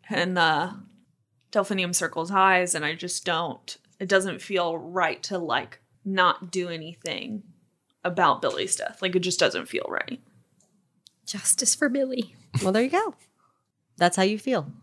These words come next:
Speaker 3: I disagree. And you weren't there. You didn't see what he's gonna do.
Speaker 2: Well, I'm gonna go meet Tyler,
Speaker 3: <laughs>
Speaker 2: but I feel you, sister. And she looks poignantly at Aster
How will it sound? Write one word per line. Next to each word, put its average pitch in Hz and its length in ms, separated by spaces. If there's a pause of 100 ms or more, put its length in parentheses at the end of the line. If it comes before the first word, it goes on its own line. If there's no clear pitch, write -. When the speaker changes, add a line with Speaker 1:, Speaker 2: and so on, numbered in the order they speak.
(140)
Speaker 3:
I 151 120
disagree. 151 480 (320)
And 160 120
you 165 80
weren't 170 160
there. 151 380
You 165 100
didn't 156 160
see 160 180
what 147 140
he's 127 80
gonna 127 180
do. 127 180 (1400)
Speaker 2:
Well, 311 500 (180)
I'm 381 160
gonna 403 160 (180)
go 330 200
meet 294 480
Tyler, 233 960
Speaker 3:
<laughs> 480 60 (960)
Speaker 2:
but 294 140
I 285 140
feel 277 340
you, 202 160
sister. 143 640 (220)
And 190 140
she 233 120
looks 220 280 (400)
poignantly 170 720 (420)
at 180 120
Aster 143 560